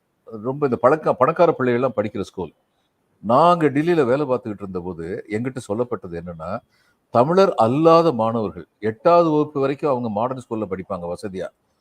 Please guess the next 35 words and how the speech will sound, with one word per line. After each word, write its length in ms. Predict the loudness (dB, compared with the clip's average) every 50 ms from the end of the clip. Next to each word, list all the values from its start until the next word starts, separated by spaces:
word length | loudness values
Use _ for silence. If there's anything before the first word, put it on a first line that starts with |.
| _ _
ஒன்பதாவது 520 | _ -4 -2 0 2 4 6 6 6 6 6
வகுப்புல 200 | 4 2 0 -2
இங்க 200 | -2 0 0 -2
கொண்டு 120 | -2 -2
வந்து 160 | -2 -6 -6
பெற்றோர்கள் 380 | -6 -6 -6 -4 -4 -4 -4 -6 -6 -6
சேர்த்துருவாங்க. 480 | -6 -6 -6 -8 -10 -10 -10 -12 -14 -16 _
ஏன்னா 220 | -4 -2 -2 0 0
இங்க 260 | 0 0 0 0 0
வந்து 200 | 0 0 -2 -2
ஒழுக்கமும் 480 | -2 -2 -4 -4 -6 -8 -8 -8 -8
கட்டுப்பாடும் 600 | -10 -10 -10 -8 -10 -8 -4 -4 -4 -4 -4 -6 -10 _ _ _
கல்வி 300 | _ 0 0 0 0 -2
தரமும் 340 | 0 0 0 -2 0 -2 -4
இருக்கு, 380 | -4 -4 -6 -6 -8 -8 -8 -10 _ _ _ _ _
இங்க 200 | 0 2 4 4
படிச்சா 300 | 4 4 2 0 0 0
தான் 180 | 0 -2 -2 -2
பிள்ளைங்க 240 | -2 -2 -2 -2
நல்ல 240 | -2 -2 -2 -2 -2
மார்க் 220 | -2 -2 -4 -4 -6
வாங்கும் 340 | -8 -8 -8 -8 -10 -10 -8 -6
அப்படின்னு 120 | -8 -8
சொல்லி 220 | -6 -6 -6 -6
கொண்டு 160 | -4 -6 -8 -6
சேர்த்து, 320 | -6 -6 -6 _ -10 -12
சேர்த்துருவாங்க. 440 | -10 -10 -10 -8 -8 -8 -8 -10 -12 _ _ _ _ _ _ _ _ _ _ _
அப்படிப்பட்ட 600 | -4 -2 0 0 0 0 0 0 -2 -2 0 -2
ஒரு 180 | 0 -2 -2 -2
தரத்துடன் 460 | -2 -2 -2 -2 -4 -8 -6 -6 -6
அந்த 160 | -4 -4 -6
பள்ளிகள் 340 | -6 -6 -6 -6 -4 -4 -6
நடத்தப்பெற்றன. 600 | -6 -8 -8 -10 -14 -14 -16 -20 -20 -20 _ _ _ _ _ _ _ _ _ _ _ _ _ _ -16 -16 -16 _ _ 0 0 0 -4 -10 _ -12 -12 _ -16 -20 _ _ _ _ _ _
வாய்ப்பு 440 | -2 2 2 4 2 2 -2 -6 -6
கொடுத்தால் 540 | -6 -6 -6 -6 -6 -4 -4 -4 -4 -6